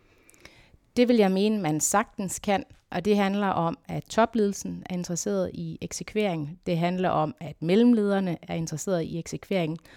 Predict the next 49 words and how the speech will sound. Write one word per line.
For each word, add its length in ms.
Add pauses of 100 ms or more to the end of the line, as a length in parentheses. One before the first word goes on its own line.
(240)
Og 80
hvad 120
mener 240
jeg 80
med 100
det? 280
Jamen, 320
det 240
er, 160
at 380
man 260
er 40
på 200
bolden, 420
når 80
det 120
gælder 240
om 200
de 100
to 260
til 140
tre 300
vigtigste 460
strategiske 560
prioriteter 480
i 40
virksomheden, 480
at 120
man 140
rent 200
faktisk 420
interesserer 460
sig 160
for 100
det, 220 (360)
og 140
man 160
er 40
inde 360
og 120
følge 280
op 180
som 220
leder. 460
Når 220
vi 140
vores 260
kritiske 460
milepæle? 800